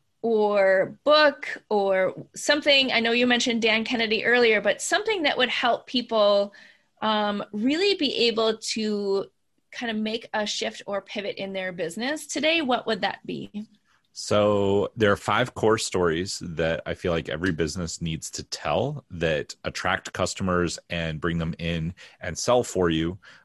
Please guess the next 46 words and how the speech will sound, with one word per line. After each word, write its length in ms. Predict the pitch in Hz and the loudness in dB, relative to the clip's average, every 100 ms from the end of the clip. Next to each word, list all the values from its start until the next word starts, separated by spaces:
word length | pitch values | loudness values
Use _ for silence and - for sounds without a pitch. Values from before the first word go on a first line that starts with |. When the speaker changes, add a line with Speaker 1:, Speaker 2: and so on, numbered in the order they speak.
| _ - | _ -2
Speaker 2:
Uh, 200 | 87 80 | 0 0
they 100 | 80 | -2
get 160 | 92 | -2
the 120 | 101 | -2
engagement 520 | 87 82 80 73 71 - _ - _ | -2 0 -2 -4 -10 -14 _ -20 _
that 140 | 82 | 0
we're 80 | 80 | 0
talking 400 | - 104 - 131 | 0 -2 0 0
about. 380 | 127 131 120 - | 2 4 2 0
Uh, 60 | - | -6
I 240 | 90 82 | -4 -2
have 240 | 80 92 87 | -2 -2 -2
them 240 | 90 90 - | -2 -2 -4
in 320 | 87 87 82 | -6 -4 -6
a 280 | - 85 85 | -6 -6 -6
free 380 | - - 101 98 | -8 -6 -4 -4
P 220 | - 92 | -4 -6
D 220 | 82 85 | -2 0
F. 320 | 139 - - _ - _ - 82 | 0 -2 -14 _ -20 _ -10 -4
Uh, 220 | 82 80 | 0 0
you 80 | 80 | 0
guys 220 | 80 - | -4 -4
can 100 | 90 | 0
get 160 | 113 151 | 2 2
it. 220 | 113 - 95 | 0 -4 0
It 200 | 90 - | 0 0
is 280 | 87 85 78 | -2 -2 -2
at 260 | 80 76 | -6 -6
stories 800 | - - 98 95 95 95 92 - - | -6 -2 2 2 2 0 -2 -8 -8
that 280 | 80 76 - | -6 -4 -4
scale 580 | - - 87 87 92 87 | -8 -4 -2 0 0 -2
dot 300 | 82 73 - | -4 -6 -4
com. 380 | 131 147 160 156 _ - - _ - | 0 0 0 -4 _ -20 -20 _ -2
Um, 540 | 90 82 80 78 78 - | 0 2 0 -2 -8 -4
it'll 140 | 104 98 | 0 2
get 160 | 107 | 2
you 120 | 107 | 4
on 80 | 107 | 4
my 120 | 104 | 4
list. 460 | 113 165 170 - - | 4 4 4 0 -6
My 180 | 85 92 | -2 2
list 340 | 92 107 - | 4 2 2
is 160 | 98 90 | -4 -2
not 240 | 92 87 | -2 -2
crazy. 720 | - - 107 101 95 98 95 - | -6 -2 0 2 0 0 0 -2
Um, 540 | 82 78 78 73 73 | -2 -2 -2 -4 -8